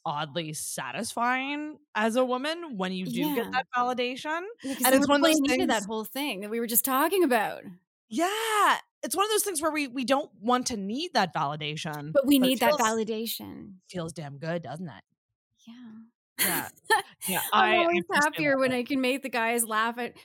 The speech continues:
Speaker 2: maybe it's 'cause it's harder to make them laugh.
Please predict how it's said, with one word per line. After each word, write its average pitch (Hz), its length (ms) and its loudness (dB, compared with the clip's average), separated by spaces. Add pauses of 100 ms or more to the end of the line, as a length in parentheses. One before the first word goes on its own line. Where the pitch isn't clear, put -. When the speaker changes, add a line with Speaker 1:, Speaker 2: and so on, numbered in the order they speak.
Speaker 2:
maybe 370 160 6
it's 440 100 8
'cause 554 100 2 (160)
it's 466 80 0
harder 269 600 2 (260)
to 277 100 -2
make 247 200 0
them 226 160 -4
laugh. 175 400 -8